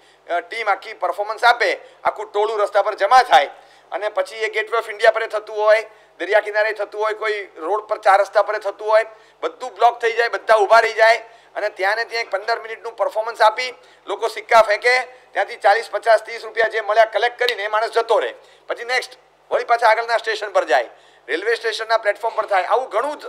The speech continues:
આવું ઘણું ચાલતું આવ્યું. આવી જ રીતનો એક જૂની પ્રથાનો એક શો હતો,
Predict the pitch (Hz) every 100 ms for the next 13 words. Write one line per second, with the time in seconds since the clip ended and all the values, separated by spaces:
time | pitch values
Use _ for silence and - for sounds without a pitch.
0 | - 226 254 202 247 226 208 208 175 135
1 | 113 - _ _ _ _ 156 226 277 254
2 | 240 247 240 180 220 240 202 214 220 233
3 | - 214 175 139